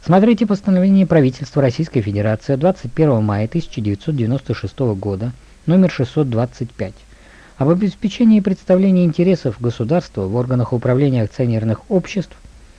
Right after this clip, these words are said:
хозяйственных товариществ, часть акций, доли, вклады которых закреплена в федеральной собственности. Собрание законодательств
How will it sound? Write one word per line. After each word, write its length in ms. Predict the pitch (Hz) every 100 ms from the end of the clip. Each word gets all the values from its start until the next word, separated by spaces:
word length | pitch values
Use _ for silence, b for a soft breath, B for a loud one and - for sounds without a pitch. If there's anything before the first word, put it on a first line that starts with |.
| b b b b b
хозяйственных 600 | - 117 107 - 104 95
товариществ, 680 | - 127 190 170 185 - - B B B B B - -
часть 360 | - 208 202 -
акций, 500 | 117 123 - - 160 - - - - - - - - - -
доли, 240 | 104 117
вклады 460 | 156 - 98 98 156 -
которых 420 | - 151 185 170 - -
закреплена 680 | 135 214 233 220 214 202 233
в 100 | 220 -
федеральной 540 | 135 123 139 147 147
собственности. 800 | - 107 - - 104 107 - 151 B B B B B -
Собрание 380 | 170 214 233 208
законодательств 840 | 208 214 202 196 185 156 - -